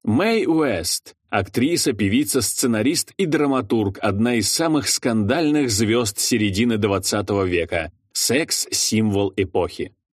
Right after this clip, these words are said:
И исполнять дурацкий шуточный танец под названием Big Apple, популярный в тридцатые годы. Big Apple, буквально «большое яблоко», парный и коллективный танец в стиле буги-вуги,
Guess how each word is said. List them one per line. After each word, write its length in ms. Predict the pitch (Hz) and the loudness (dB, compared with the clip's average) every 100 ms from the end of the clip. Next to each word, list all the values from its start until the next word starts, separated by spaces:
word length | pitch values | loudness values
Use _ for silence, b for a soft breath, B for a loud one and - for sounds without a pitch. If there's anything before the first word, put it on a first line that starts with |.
| - | -2
И 240 | 185 - | 0 0
исполнять 760 | 196 - 151 156 151 180 170 - | -2 0 0 2 2 2 0 -2
дурацкий 680 | 131 135 143 185 - - 139 | 0 2 2 0 -2 0 2
шуточный 640 | - 170 165 135 - 120 | 2 2 2 0 0 0
танец 460 | 101 151 151 147 - | 0 0 2 0 0
под 180 | 127 110 | 0 2
названием 720 | 110 92 107 120 113 113 110 - | 2 2 0 2 2 2 0 -2
Big 380 | 101 107 107 - - | 0 2 0 -2 -2
Apple, 520 | 95 85 92 85 82 b - | -2 0 0 -2 -4 b -4
популярный 720 | 104 107 98 143 147 143 135 | 0 2 2 0 2 2 0
в 80 | - | 0
тридцатые 680 | 110 98 - 101 101 92 | -2 0 -2 0 0 0
годы. 480 | 90 90 87 82 - _ _ _ _ _ - | 0 0 0 -2 -4 _ _ _ _ _ -4
Big 400 | 104 202 220 - | 0 0 0 -4
Apple, 540 | 139 123 98 92 85 - _ - | -2 0 0 -2 -2 -8 _ -4
буквально 680 | 110 120 131 180 170 170 | -2 0 0 2 2 2
«большое 580 | 131 113 98 - 123 110 | 2 0 0 0 2 2
яблоко», 600 | 98 85 87 80 80 85 b _ _ | 0 0 -2 -2 -4 -6 b _ _
парный 520 | 120 175 170 156 160 | -2 0 2 2 0
и 200 | 135 202 | 0 -2
коллективный 720 | 175 165 135 - 143 120 101 85 | 0 0 0 0 2 2 0 0
танец 500 | 147 160 156 - - | -2 0 0 -2 -4
в 60 | |
стиле 560 | - - 202 180 180 151 | -4 -2 0 2 2 0
буги-вуги, 1000 | 123 117 156 123 139 113 110 85 87 | 0 2 2 2 2 2 0 0 -2